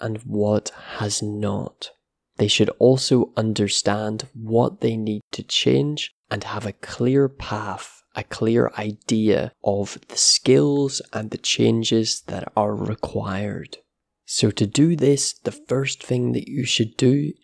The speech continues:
is based on one of our tips. So you should be specific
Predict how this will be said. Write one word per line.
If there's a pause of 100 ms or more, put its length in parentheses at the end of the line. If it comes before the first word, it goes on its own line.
is
based
on
one
of
our
tips. (340)
So
you
should
be
specific